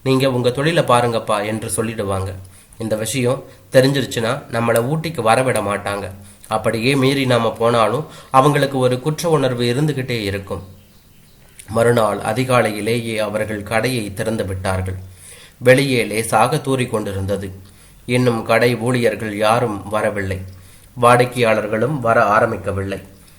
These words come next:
மணி ஏழை கால், எட்டு மணிக்குள் பி ஏவுக்கு ஃபோன் செய்து முடிவை சொல்ல வேண்டும். பத்து வயது சிறுமி ஒருத்தி கடைக்குள் நுழைந்தாள்.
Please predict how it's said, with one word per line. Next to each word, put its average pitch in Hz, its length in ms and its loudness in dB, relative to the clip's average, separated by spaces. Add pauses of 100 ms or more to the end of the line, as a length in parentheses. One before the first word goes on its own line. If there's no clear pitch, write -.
(120)
மணி 120 340 2
ஏழை 113 320 2
கால், 101 420 -4
எட்டு 113 320 -4
மணிக்குள் 113 480 0
பி 123 460 -2
ஏவுக்கு 107 340 -8 (300)
ஃபோன் 123 200 6
செய்து 113 500 -6
முடிவை 131 420 -2
சொல்ல 101 260 -2
வேண்டும். 95 360 -4 (560)
பத்து 156 260 4
வயது 170 320 2
சிறுமி 165 360 0
ஒருத்தி 127 360 -2
கடைக்குள் 127 440 -2
நுழைந்தாள். 95 460 -4